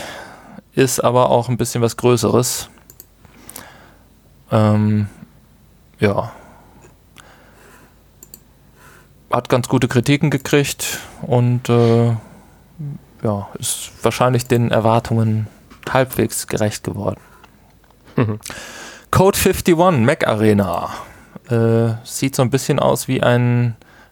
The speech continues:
Speaker 1: Rix-Abklatsch. <laughs> Also man spielt mit Macs und, äh, ja, ballert sich ab gegenseitig.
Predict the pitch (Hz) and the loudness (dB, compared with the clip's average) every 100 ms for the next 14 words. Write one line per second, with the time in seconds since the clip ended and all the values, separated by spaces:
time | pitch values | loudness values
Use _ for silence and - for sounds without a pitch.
0 | - 123 165 - - - - 120 - 139 | -2 0 2 -2 -4 -6 -4 -4 -2 2
1 | 156 - - - - - 135 139 123 - | 2 2 -2 -2 -6 -2 -2 0 -4 -4
2 | - - _ - _ _ - - - - | -20 -20 _ -20 _ _ -16 -14 -12 -2
3 | 120 120 117 113 113 113 113 - - - | 0 4 4 4 4 0 -2 -10 -20 -20
4 | - - - 135 127 127 117 - - - | -20 -16 0 0 2 0 0 -2 -8 -4
5 | 117 127 135 - - - - 117 117 120 | 2 2 2 -4 -4 -6 -2 0 0 -2
6 | - - - - 110 107 107 107 107 - | -2 -4 -4 -2 2 4 4 2 -2 -14
7 | - _ _ - - _ _ _ _ _ | -20 _ _ -20 -20 _ _ _ _ _
8 | _ _ - 151 110 104 _ _ - - | _ _ -8 -2 -2 -2 _ _ -20 -16
9 | - 123 117 - 110 - 127 - 135 127 | -2 0 0 0 -2 0 -2 -2 -2 0
10 | 127 139 143 175 | 2 2 0 -6